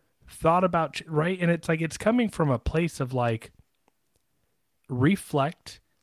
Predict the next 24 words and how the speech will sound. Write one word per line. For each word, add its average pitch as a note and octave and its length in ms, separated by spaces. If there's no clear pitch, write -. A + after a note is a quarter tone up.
look C3 240
at F3+ 80
what F3+ 200
you're G#3 80
doing, C3+ 440
see - 360
if G#3+ 80
what G3 240
you're G#3 60
doing E3+ 300
is D3+ 160
not C#3 360
really D#3+ 460
okay. D3 760
And C3 120
if B2+ 140
it's B2 240
not, D3+ 640
let's - 340
adapt C#3+ 480
and C#3 80
make A#2+ 160
some A#2 200
changes. - 640